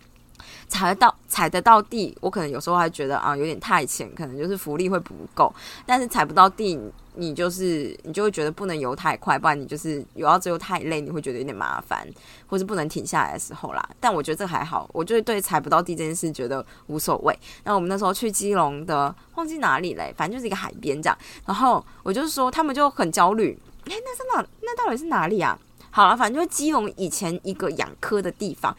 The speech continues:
所以它就在海边围成一个正方形或长方形的，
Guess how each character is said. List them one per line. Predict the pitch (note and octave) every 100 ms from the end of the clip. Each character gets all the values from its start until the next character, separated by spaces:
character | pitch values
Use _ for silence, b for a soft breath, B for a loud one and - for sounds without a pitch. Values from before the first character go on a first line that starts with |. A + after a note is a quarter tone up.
| B B
所 | -
以 |
它 | A#3+
就 | A#3
在 | C4+
海 | - D#3+
边 | C#3+ G3+
围 | G3+ D#3
成 | F3 F#3 D#3
一 | -
个 | D#3+ E3 A2 - - -
正 | - A3 F#3
方 | F#3 E3+
形 | F#3 C#3+
或 | D#3
长 | F#3 F3+ D3
方 | D#3 D#3
形 | F#3 D3
的， | C3+ A#2+